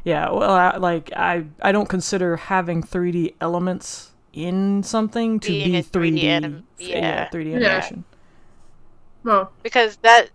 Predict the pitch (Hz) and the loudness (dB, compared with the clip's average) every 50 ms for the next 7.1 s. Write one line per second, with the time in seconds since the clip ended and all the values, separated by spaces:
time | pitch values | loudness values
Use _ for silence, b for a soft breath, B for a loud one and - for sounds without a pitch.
0 | _ _ _ - - 214 196 202 202 175 156 156 190 190 190 185 180 175 175 170 | _ _ _ -8 -2 0 2 2 2 2 2 2 4 4 4 4 4 2 2 2
1 | 175 180 165 156 151 151 - 147 143 156 165 202 196 - - 226 214 208 196 190 | 2 0 0 -2 -2 -4 -4 -6 -6 -8 -8 -8 -8 -10 -8 -6 -4 -4 -6 -6
2 | - 196 196 185 190 180 175 180 180 175 175 175 175 170 170 165 156 156 165 165 | -6 -8 -10 -8 -10 -8 -6 -4 -4 -2 -2 -2 -4 -4 -6 -8 -8 -6 -6 -6
3 | 165 165 165 160 - _ _ - 160 - - - - - _ - - - - 190 | -6 -8 -10 -12 -16 _ _ -10 -8 -8 -8 -8 -12 -18 _ -20 -20 -14 -10 -8
4 | 180 170 170 - 233 233 226 220 214 220 214 202 202 208 214 - - - - - | -8 -8 -8 -8 -6 -6 -4 -4 -4 -4 -4 -4 -6 -6 -10 -12 -18 -20 -18 -16
5 | - - _ _ - - - 185 190 - - - - - - _ _ _ _ _ | -18 -18 _ _ -20 -20 -16 -14 -14 -14 -14 -14 -16 -18 -20 _ _ _ _ _
6 | _ _ _ _ _ _ _ _ _ _ - - - - - - 185 180 175 170 | _ _ _ _ _ _ _ _ _ _ -20 -20 -18 -16 -12 -10 -8 -6 -4 -4
7 | 165 - - | -4 -4 -6